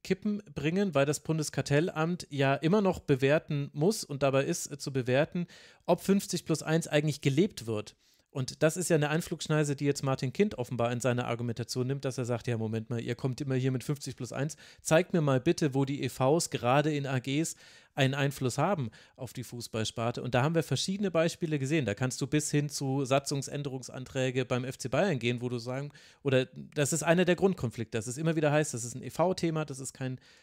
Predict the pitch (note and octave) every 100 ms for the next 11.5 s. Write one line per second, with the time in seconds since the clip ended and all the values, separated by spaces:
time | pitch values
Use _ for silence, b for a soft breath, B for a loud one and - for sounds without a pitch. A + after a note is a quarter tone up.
0 | b b - G#3 - A2+ G#2 - _ _
1 | - A#2 A2 G2+ - _ _ - E3 G#3+
2 | - G3 F3 D3+ D#3+ A3 - C3+ - -
3 | F3+ G3 F#3 F3+ E3 D#3+ - - F3 E3
4 | - F3 - F3 - b b b - C3
5 | D3 D#3+ F3+ F3 F3 - - D#3 D3+ D3+
6 | - _ - C3 D3+ - _ - - F#3
7 | B2+ - A2 G#2 A#2 A2 - C3+ - B2+
8 | C#3 D#3 D3 D3 C#3+ C3+ C#3+ C#3+ _ b
9 | b D3+ C3+ B2+ A#2+ E3+ - C#3 C3 D3
10 | - B2+ A#2+ - D3+ - B2+ A#2+ B2+ D#3+
11 | - G#2+ A2+ - B2+